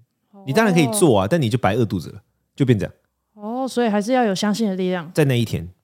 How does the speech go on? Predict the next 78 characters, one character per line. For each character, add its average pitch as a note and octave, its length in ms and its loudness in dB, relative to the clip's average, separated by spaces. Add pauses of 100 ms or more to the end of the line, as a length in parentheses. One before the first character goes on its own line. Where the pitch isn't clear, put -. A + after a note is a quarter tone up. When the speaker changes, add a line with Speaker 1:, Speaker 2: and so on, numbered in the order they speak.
(160)
Speaker 1:
就 C4 100 -2
一 A3 180 4
天。 F#3+ 160 -2
Speaker 2:
你， G3 100 -12
对， C#3+ 140 4
就 C#3+ 120 4
这 C#3+ 160 2
一 C3+ 60 6
天 B2+ 160 4
好， F#2+ 140 -2
我 E2+ 160 -4
这 A#2 140 2
一 A#2+ 60 4
天 A#2+ 100 2
Speaker 1:
然 - 40 4
后 D#4 60 6
我 C4 60 6
这 C#4 120 6
天 C4+ 160 6
过 C4 200 6
了， G3+ 60 0
我 F#3+ 60 -4
再 A3+ 200 0
恢 G#3+ 180 -2
复 A#3+ 140 -2
我 F#3 120 0
其 G3+ 140 -6
他 G#3+ 100 0
宗 G#3 220 -2
教 G3 160 0
生 G3 180 0
活， F3+ 80 2
Speaker 2:
完-， D#3+ 60 2
哦， C3+ 60 6
完 B2 120 4
全 B2+ 120 2
没 A2 80 4
有 G2+ 60 4
问 G2+ 120 0
题， F2 80 -8
Speaker 1:
是 - 0 -
OK - 40 -10
的。 - 40 -12
Speaker 2:
可 A2+ 80 2
以， F#2+ 60 0
可 - 100 -6
以， - 20 -4
可 G#3+ 60 -2
以。 - 20 0
Speaker 1:
哦， G#3 80 0
所 B3 120 0
以 B3+ 40 2
他 B3+ 80 2
不 A#3 160 -2
会 A3 60 4
排， A3 60 -4
Speaker 2:
反 D3 160 6
而 E3+ 180 6 (160)
Speaker 1:
嗯。 G#3 180 -6
Speaker 2:
排 D3 160 6
斥 F3 220 0
的 C3+ 80 4
是 - 80 -2
他 - 180 0
们 B2+ 80 0
宗 G#2+ 120 -4
教， G#2 80 0
不 G2 100 -6
是 G#2 160 -2
佛 - 140 -12
教。 D#2+ 120 -12 (120)
Speaker 1:
哦， F#3 760 -4
了 F#3+ 180 -6
解。 G3+ 60 -12
Speaker 2:
佛 E3+ 160 0
教 G3+ 160 6
就 F3+ 100 0
是， F3+ 120 0